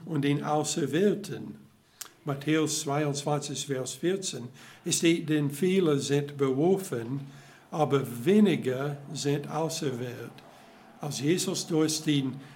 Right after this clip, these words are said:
Dörfer gegangen war, er hat gepredigt und eine ganze f-, große Volksmenge, also mehrere tausend, waren zu ihm gekommen und hat ihn gehört,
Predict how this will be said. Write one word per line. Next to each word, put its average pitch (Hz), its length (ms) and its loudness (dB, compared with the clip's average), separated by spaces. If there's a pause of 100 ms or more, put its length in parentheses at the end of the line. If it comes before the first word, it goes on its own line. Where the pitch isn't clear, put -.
(140)
Dörfer 165 460 2
gegangen 143 600 2
war, 120 300 -4 (220)
er 160 260 -6
hat 165 380 -6
gepredigt 175 680 -2
und 147 180 -2
eine 135 260 -2
ganze 170 460 -2
f-, - 200 -10 (380)
große 156 560 0 (260)
Volksmenge, 139 880 0
also 123 280 -6
mehrere 175 500 2
tausend, 143 600 0 (1120)
waren 143 320 2
zu 143 200 -2
ihm 147 160 0
gekommen 147 580 0
und 123 220 -8
hat 135 200 -10
ihn 135 160 -6
gehört, 147 560 -4